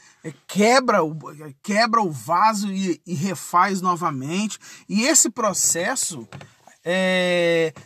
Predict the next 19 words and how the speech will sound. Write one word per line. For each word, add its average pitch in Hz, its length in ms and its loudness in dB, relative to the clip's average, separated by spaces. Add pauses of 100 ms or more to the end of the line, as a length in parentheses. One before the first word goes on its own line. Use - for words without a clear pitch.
de 139 180 -6
quebrar 196 800 4
o 196 100 -4
vaso 170 500 -2
ali 170 180 -8
pra 143 280 -6
refazer 175 640 -2
novamente, 180 640 -4
esse 339 180 -4
processo 311 480 -4
é 330 40 -2
um 294 40 -8
processo 330 500 -6
doloroso. 277 960 0 (1700)
E 285 120 2
é 339 60 8
uma 339 140 2
peneira 311 600 -2
também. 147 500 -6